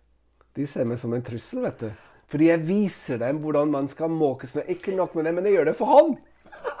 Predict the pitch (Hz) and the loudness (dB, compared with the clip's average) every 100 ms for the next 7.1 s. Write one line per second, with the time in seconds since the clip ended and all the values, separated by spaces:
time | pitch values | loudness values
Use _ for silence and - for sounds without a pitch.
0 | 605 - 622 - 587 - 587 - - - | -2 -2 0 -4 -2 -4 -2 -6 -8 -20
1 | - _ - - 170 170 - - 208 233 | -20 _ -20 -20 -20 -20 -20 -4 -2 0
2 | 247 320 226 226 233 214 202 180 185 190 | 0 2 4 4 0 -2 0 2 0 0
3 | 190 170 160 165 165 180 - - 185 202 | 2 2 2 2 0 -4 -6 -10 -6 -4
4 | 247 381 - _ _ - 131 135 123 120 | -4 -8 -10 _ _ -16 -8 -6 -6 -8
5 | 131 120 120 117 139 151 151 156 - 151 | -6 -6 -4 -4 -2 -2 0 -2 -6 -6
6 | 165 - 147 - 220 - 277 277 185 - | -6 -4 -4 -2 -4 -2 2 4 4 0
7 | - | -10